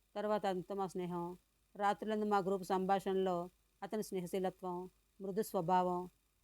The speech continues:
మొదలైన వాటిని ప్రస్తావిస్తూ కన్నీరు కార్చేశాము. అందరి ప్రసంగాలు అయ్యాక హజరత్ కాజా హుస్సేన్ కుమారులను దగ్గరకు పిలిచి కొన్ని విషయాలు ఉర్దూలో చెప్పినా మాకు అర్థమైంది.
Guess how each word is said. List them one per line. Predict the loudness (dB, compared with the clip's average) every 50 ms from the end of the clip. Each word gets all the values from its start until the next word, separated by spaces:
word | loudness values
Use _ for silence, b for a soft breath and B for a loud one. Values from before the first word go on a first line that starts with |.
| -8
మొదలైన | -4 -2 0 2 2 2 4 2
వాటిని | 2 2 2 2 0 -2
ప్రస్తావిస్తూ | -2 -2 -4 -4 -2 -2 0 0 -2 -4 -4 -8 -8 -6
కన్నీరు | -4 -4 -2 0 0 0 0 0
కార్చేశాము. | 0 0 -2 -2 -4 -8 -4 -2 -2 -2 0 0 -2 -2 -4 -6 -10 _ _ _ _ _ _ _ -6
అందరి | -4 0 0 0 0
ప్రసంగాలు | 0 -2 -4 -2 0 0 2 4 4 4
అయ్యాక | 4 4 4 2 2 0 0 -2 -2 -2 -6 -10 _ _ _ _ _ _ -6
హజరత్ | -2 2 2 2 2 2 0
కాజా | 0 2 2 4 4
హుస్సేన్ | 2 2 0 0 0 0 0
కుమారులను | 0 -2 0 2 2 2 2 2 0 2 0 0 -2 -2 -6 -8 _ _ _ _ -6
దగ్గరకు | -4 -4 0 0 0 0 0
పిలిచి | -2 -4 -4 -4 -2 -2 -2
కొన్ని | -2 0 -2 0 0
విషయాలు | 0 0 0 0 0 2
ఉర్దూలో | 2 0 0 0 -2 -2 -2
చెప్పినా | 0 0 -2 -2 -2 -4 -4
మాకు | -2 -2 -2 0 0
అర్థమైంది. | -2 0 0 -2 0 0 0 0 0 0 0 0 0 -2 -2